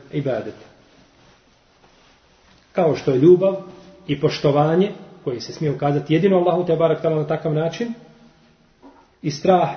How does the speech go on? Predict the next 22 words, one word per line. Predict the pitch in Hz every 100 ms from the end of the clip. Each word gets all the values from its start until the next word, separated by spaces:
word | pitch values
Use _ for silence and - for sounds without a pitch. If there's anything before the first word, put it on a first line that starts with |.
| -
i | 147
nada, | 151 160 151 160 147
i | 151
oslonac, | 175 - 165 165 -
i | 127
dova, | 123 160 165 170 - - -
i | 185 -
sve | - 220
drugo | 160 165 143
što | - 120
se | 135
može | 147 127
upućivati, | 123 - 147 143 143 147 - _ _ _ _ _
i | 143
sve | - 147
drugo | 143 135
što | 135
se | - 127
može | 123 117
upućivati, | - - 127 120 -
jeli, | 120 120 - _ _ _ _ _ _ _ -
a, | 117 -